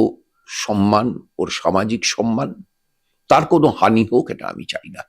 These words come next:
এটা আমি এখনো বলছি। বলছি এই কারণে যে আমি বিশ্বাসই করি এটা, যে ভদ্রমহিলা নিজে কিছু করেননি, ভদ্রমহিলাকে দিয়ে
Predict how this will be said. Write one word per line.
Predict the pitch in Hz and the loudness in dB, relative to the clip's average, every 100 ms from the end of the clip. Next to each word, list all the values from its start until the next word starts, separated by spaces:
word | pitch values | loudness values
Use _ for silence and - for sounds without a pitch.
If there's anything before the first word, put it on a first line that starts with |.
| _ _ _ _ | _ _ _ _
এটা | 175 | 4
আমি | 202 | 6
এখনো | 110 - 127 98 | 4 2 0 0
বলছি। | - - - - - _ _ _ _ _ - _ 110 | -2 -12 -12 -12 -16 _ _ _ _ _ -20 _ 4
বলছি | 147 147 165 | 6 6 6
এই | 156 | 6
কারণে | 196 160 127 101 127 | 4 4 4 4 4
যে | 135 131 | 4 4
আমি | 123 131 | 4 2
বিশ্বাসই | 107 110 - - 190 190 | 0 -2 0 0 0 -2
করি | 143 113 92 | -2 -2 -2
এটা, | 85 - - - _ _ _ _ _ _ _ _ - | -8 -10 -12 -14 _ _ _ _ _ _ _ _ 2
যে | 135 | 4
ভদ্রমহিলা | 143 139 160 170 165 | 6 6 6 6 6
নিজে | 131 117 117 | 4 4 4
কিছু | 127 127 131 | 2 -2 -6
করেননি, | - 85 85 80 78 80 | -8 -6 -6 -8 -12 -14
ভদ্রমহিলাকে | - 101 92 95 90 87 95 | -8 -8 -6 -4 -4 -6 -6
দিয়ে | 90 | -6